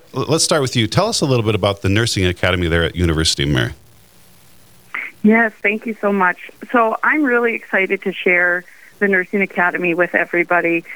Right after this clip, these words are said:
Speaker 2: This is a fantastic opportunity for first-year, first-time freshmen to, uh, be able to enter into this nursing profession in a shortened amount of time, tuition-free. And so the tuition-free component is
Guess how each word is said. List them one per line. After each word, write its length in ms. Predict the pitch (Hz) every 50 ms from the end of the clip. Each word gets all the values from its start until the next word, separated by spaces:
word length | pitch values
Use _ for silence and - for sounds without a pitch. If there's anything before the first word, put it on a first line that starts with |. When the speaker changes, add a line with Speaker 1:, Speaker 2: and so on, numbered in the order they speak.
| - - -
Speaker 2:
This 160 | - 190 - -
is 120 | 185 165
a 80 | 180 165
fantastic 720 | - - 180 180 180 - 233 226 240 254 - - 233 -
opportunity 840 | 214 202 190 - 185 - - - 190 180 180 170 185 185 180 180 175 - - - - - - - - -
for 360 | - 190 180 180 175 180 170
first-year, 580 | - - 269 285 294 - - - 240 233 226 214
first-time 580 | - 214 202 208 - - - - 208 202 196
freshmen 720 | 202 - - - 185 - - - - 202 208 226 233 233 233 - - - - - - _ _ - - -
to, 500 | 226 214 214 214 208 208 208 202 196 190 - - -
uh, 360 | - 196 185 180 175 165 - - -
be 160 | - 208 208
able 220 | 208 208 214 208 208
to 180 | - 208 -
enter 260 | - 190 208 - 254
into 220 | 247 247 240 - 208
this 180 | 214 208 -
nursing 320 | - 196 185 185 - 196 190
profession 640 | - 202 185 - 185 180 - - 208 226 254 262 - - - - - - -
in 140 | - 196 190
a 60 | 185
shortened 500 | - - - 226 226 254 285 285 277 262
amount 280 | 240 226 208 202 202 196
of 140 | 196 -
time, 400 | - 202 185 180 185 214 262 262 - - - - - - - -
tuition-free. 880 | - 226 214 202 202 - - 202 202 202 - - 196 - - - - - - - - - - - - - -
And 260 | 185 185 185 185 -
so 120 | - 190 180
the 100 | 175 185
tuition-free 680 | - - 233 269 277 - 277 254 240 - 240 247 269
component 600 | 262 - 254 220 - 214 202 202 202 196 202 - -
is 320 | - 190 190 190 185 180